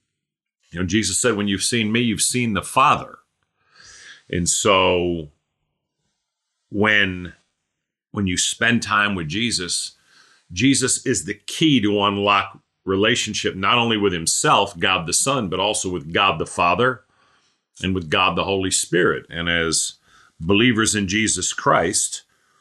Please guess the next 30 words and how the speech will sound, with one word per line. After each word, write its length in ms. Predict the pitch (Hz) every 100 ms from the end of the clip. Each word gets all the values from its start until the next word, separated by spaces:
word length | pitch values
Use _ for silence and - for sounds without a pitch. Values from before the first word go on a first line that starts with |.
| _ _ _
we 80 | -
want 200 | 110 107
to 120 | 95
cultivate 480 | - 120 - 95 110
our 160 | 95 92
relationship, 1000 | 87 87 104 120 113 95 - 92 85 - _ _ _ _ _
not 180 | - 127
just 240 | 127 127 -
with 160 | 92
generic 680 | 80 98 92 110 110 98 - - 71
God, 540 | 90 95 80 - - _ _ _ _ -
all 80 |
right? 180 | 78 90 - - -
Every 180 | 127 143
religion 400 | 135 135 107 113
in 140 | 110
the 60 | 95
world 520 | 90 117 101 76 73
has 240 | 90 85
generic 640 | 73 85 90 101 95 82 73
God. 400 | 87 87 - - _ _ _ _ -
Um, 420 | 87 80 76 76
I've 120 | 95
said 200 | 90 123
it 100 | 110
before, 340 | 87 - 131 131
we 160 | 120
ought 200 | 131 151
to 120 | - 131
limit 540 | 120 147 175 101 -